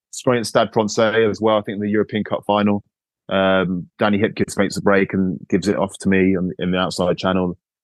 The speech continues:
Um, obviously we won the Premiership a couple, a couple of times, Heineken Cup finals. I actually, one of my favourite memories, actually when I was in the academy and Tigers were in the Heineken Cup,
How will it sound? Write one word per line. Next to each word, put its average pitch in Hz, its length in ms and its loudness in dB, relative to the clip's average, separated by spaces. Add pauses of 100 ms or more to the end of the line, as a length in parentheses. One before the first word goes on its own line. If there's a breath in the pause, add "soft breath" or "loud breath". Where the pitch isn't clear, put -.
(160)
Um, 101 640 2 (380)
obviously 104 300 0
we 95 180 2
won 104 180 2
the 98 80 2
Premiership 107 560 -2 (340)
a - 60 -20
couple, - 300 -6
a - 40 -8
couple 143 260 -2
of 156 120 -4
times, 90 460 0 (180)
Heineken 107 300 4
Cup 95 200 0
finals. 107 440 0 (260)
I 139 120 2
actually, 170 280 2
one 151 140 4
of 165 80 0
my 143 340 -4 (240)
favourite 120 300 -2
memories, 95 400 -4
actually 113 220 0
when 113 60 4
I 104 40 4
was 104 100 2
in 107 60 4
the 101 120 4 (360)
academy 98 400 2 (340)
and 101 320 2
Tigers 123 400 2
were 113 60 4
in 104 100 4
the 104 120 0
Heineken 107 440 -4
Cup, - 340 -2